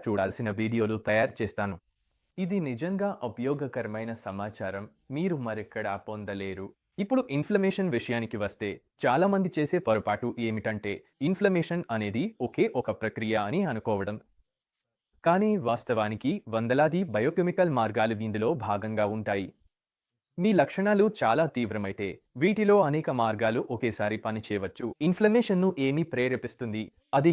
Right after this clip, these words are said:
ఎలా పనిచేస్తుంది అనేది తెలుసుకోవడం ద్వారా మీరు దాన్ని అధిగమించడమే కాకుండా మొదటగా దాన్ని నివారించడంలో కూడా సహాయపడుతుంది.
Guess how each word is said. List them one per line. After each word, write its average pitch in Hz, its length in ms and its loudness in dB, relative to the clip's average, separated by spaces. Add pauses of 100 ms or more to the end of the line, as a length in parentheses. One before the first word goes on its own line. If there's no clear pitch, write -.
(120)
ఎలా 156 200 4
పనిచేస్తుంది 117 600 -4 (100)
అనేది 113 320 -4
తెలుసుకోవడం 110 560 0 (100)
ద్వారా 104 260 4 (200)
మీరు 160 180 4 (160)
దాన్ని 151 260 0 (120)
అధిగమించడమే 127 640 -2 (100)
కాకుండా 101 380 -2 (300)
మొదటగా 113 380 0 (200)
దాన్ని 120 340 0
నివారించడంలో 107 720 0
కూడా 104 180 0 (160)
సహాయపడుతుంది. 107 760 -2